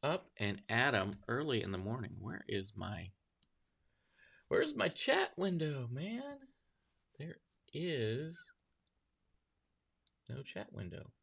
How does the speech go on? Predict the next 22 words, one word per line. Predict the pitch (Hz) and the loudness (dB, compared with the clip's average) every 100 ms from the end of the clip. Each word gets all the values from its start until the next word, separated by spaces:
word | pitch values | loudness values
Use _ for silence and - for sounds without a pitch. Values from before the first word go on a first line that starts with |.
| _ _ | _ _
Where, | - - 165 113 151 196 202 _ _ _ _ _ _ _ _ - | -10 -8 -4 -4 -6 -10 -16 _ _ _ _ _ _ _ _ -16
where | - 170 175 - | -12 -12 -14 -12
are | - 196 | -10 -8
you? | - - - _ _ _ _ _ _ _ _ - - _ _ _ _ _ _ _ _ _ _ - | -10 -12 -18 _ _ _ _ _ _ _ _ -20 -20 _ _ _ _ _ _ _ _ _ _ -4
There | - 85 95 90 | 4 8 8 8
you | 87 104 | 6 8
are. | 143 185 196 - _ _ - - - - - - - | 10 8 4 -4 _ _ -18 -14 -16 -16 -20 -20 -4
Had | 127 95 | -2 -2
to | 107 | 4
bring | 131 139 | 6 8
you | 120 | 8
out | 110 | 6
of | 95 | 6
hibernation. | 104 104 82 101 110 - 170 - _ _ - - - - - _ | 4 4 2 0 0 -4 -12 -14 _ _ -20 -20 -20 -20 -20 _
The | 123 127 - - | 4 6 4 -4
chat | - - 220 165 - | -4 2 4 4 0
window | 139 180 185 220 214 - | 2 6 8 8 6 4
is | 202 208 | 4 4
back. | 143 107 98 - - - - _ _ _ _ _ _ - | 4 6 6 2 -8 -16 -16 _ _ _ _ _ _ -4
Good | 107 | 0
morning, | 107 92 98 | 2 2 4
Eric. | 135 - - | 4 2 -6